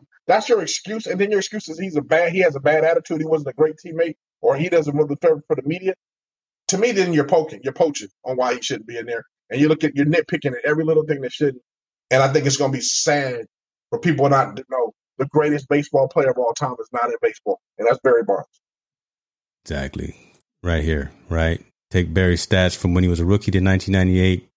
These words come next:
Speaker 2: He's Hall of Fame, period. Um,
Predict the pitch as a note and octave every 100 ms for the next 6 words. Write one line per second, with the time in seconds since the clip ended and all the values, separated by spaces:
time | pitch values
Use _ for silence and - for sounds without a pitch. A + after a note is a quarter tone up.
0 | _ - F#2+ F2+ F2+ E2 - E2+ D#2+ D2+
1 | - - - E2+ D2+ D2 - _ - _
2 | _ _ D#2+ D#2+ D#2 D2 D2 -